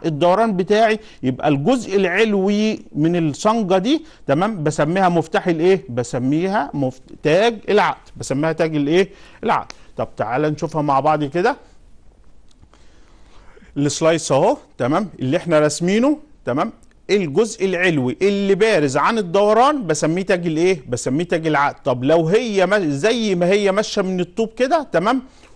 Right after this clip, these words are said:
وواخده نفس الدوران بتاع العقد، مفيش حاجه مميزاه، يبقى الجزء العلوي من الحجره او الطوبه اللي في النص في المنتصف دي اعلى جزء فيها من المفتاح،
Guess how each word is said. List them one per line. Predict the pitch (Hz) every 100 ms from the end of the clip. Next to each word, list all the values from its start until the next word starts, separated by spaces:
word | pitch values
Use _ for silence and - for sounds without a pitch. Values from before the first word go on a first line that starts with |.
| 131
وواخده | 170 226 208 151 - - 160 202 151 151 147
نفس | - 196 240 - 214
الدوران | 185 170 196 220 262
بتاع | 208 180
العقد، | 175 208 208
مفيش | 175 160 220 -
حاجه | - 196 196
مميزاه، | 175 170 160 143 160 139
يبقى | 135 131 -
الجزء | 135 123 226 -
العلوي | 156 151 180 165 135
من | 147
الحجره | 131 - 208 185
او | 135 - 165
الطوبه | 147 - 240 202 143
اللي | 147
في | 147
النص | 160 196 226 -
في | 185
المنتصف | 180 185 185 240 233 196
دي | 285 302 - - - -
اعلى | - 254 180 170
جزء | 170 254 - 190
فيها | 175 240 262 302 - - - - -
من | 139 156
المفتاح، | 175 185 - 226 254 302